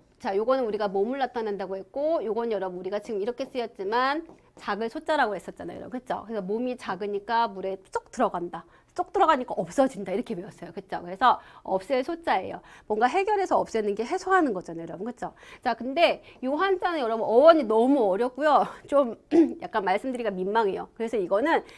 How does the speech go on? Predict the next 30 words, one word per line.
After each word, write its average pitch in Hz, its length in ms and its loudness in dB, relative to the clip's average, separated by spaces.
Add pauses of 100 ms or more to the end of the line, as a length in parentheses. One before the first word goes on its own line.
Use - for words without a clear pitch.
그냥 247 220 0
여러분 202 240 0
요 190 80 -2
한자 453 320 0
자체를 226 340 -4
그냥 196 220 -6
제가 185 160 -12
풀어드릴게요. 196 760 -6
자, 226 340 4 (320)
요거는 320 360 2
여러분 240 260 0
그냥 208 240 -4
우리가 196 240 -4
뭐냐면 190 400 -6
뿔각자죠. 339 800 0
그쵸? 185 400 -6
뿔각인데 285 720 -2 (220)
자, 202 180 -4
여기 233 200 -6
소자가 494 580 0
들어갔네요. 208 640 -2
그쵸? 214 400 -6 (320)
자, 302 160 0
보니까 302 640 4 (440)
소가 403 440 8
그냥 285 240 0
소가 311 180 -2
아니라 254 200 2
미친 220 340 -2
소야. 180 260 -6